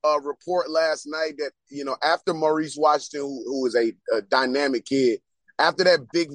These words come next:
run he had last night, he was a little gassed, a little dehydrated. So they were giving him, um, you know, I Vs to try to get him back, but he just couldn't get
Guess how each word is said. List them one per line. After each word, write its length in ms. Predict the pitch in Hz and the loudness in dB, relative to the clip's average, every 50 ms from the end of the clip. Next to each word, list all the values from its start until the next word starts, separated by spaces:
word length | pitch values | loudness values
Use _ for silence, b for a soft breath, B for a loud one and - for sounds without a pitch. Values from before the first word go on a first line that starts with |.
| 139 | -6
run 240 | 147 160 165 165 165 | -2 0 0 0 0
he 140 | 160 151 143 | -2 -4 -2
had 280 | 139 139 139 135 127 120 | -2 0 0 -2 -4 -4
last 360 | 123 123 123 120 - - 127 | -4 -4 -4 -6 -6 -8 -8
night, 220 | 127 123 120 110 - | -6 -4 -4 -6 -6
he 100 | 127 131 | -6 -6
was 140 | 127 123 120 | -6 -4 0
a 60 | 131 | 4
little 200 | 127 135 135 131 | 6 8 8 8
gassed, 640 | 117 143 139 143 143 139 139 139 131 - - _ _ _ _ _ _ _ _ - | 8 8 8 8 8 8 8 6 6 4 0 _ _ _ _ _ _ _ _ -2
a 40 | 110 | 2
little 140 | 131 143 139 | 2 2 2
dehydrated. 720 | 123 135 127 131 147 147 147 127 110 143 139 135 127 120 - | 2 2 2 4 6 4 4 4 4 4 4 4 4 2 0
So 100 | - 123 | 2 0
they 140 | 120 123 123 | 2 2 0
were 120 | 117 117 | 0 -2
giving 300 | 104 113 143 143 135 139 | -4 -2 -2 -2 0 -2
him, 140 | 135 131 123 - | -4 -4 -2 -2
um, 380 | 120 123 120 120 117 113 110 104 101 101 _ _ _ _ _ - _ _ - | 0 2 2 2 2 0 -2 -4 _ _ _ _ _ _ _ -20 _ _ -8
you 100 | - 135 | -4 -2
know, 60 | 135 | 0
I 220 | 110 123 143 143 139 | 2 4 4 4 2
Vs 400 | 120 135 151 151 151 147 139 113 | 0 -2 -4 -4 -4 -6 -8 -10
to 80 | 127 | -10
try 200 | 120 - 147 131 | -2 0 2 2
to 60 | 131 127 | 2 2
get 140 | 127 139 | 0 -2
him 120 | 135 131 123 | -2 0 0
back, 200 | 147 147 139 - 131 | 2 2 2 0 -2
but 100 | 131 127 | -6 -8
he 80 | 127 | -8
just 320 | 120 143 139 120 - - - | -4 -4 -4 -4 -4 -8 -4
couldn't 360 | 170 160 143 139 131 117 107 | -4 -2 -2 -2 -4 -4 -2
get 180 | 143 143 - | 0 0 -2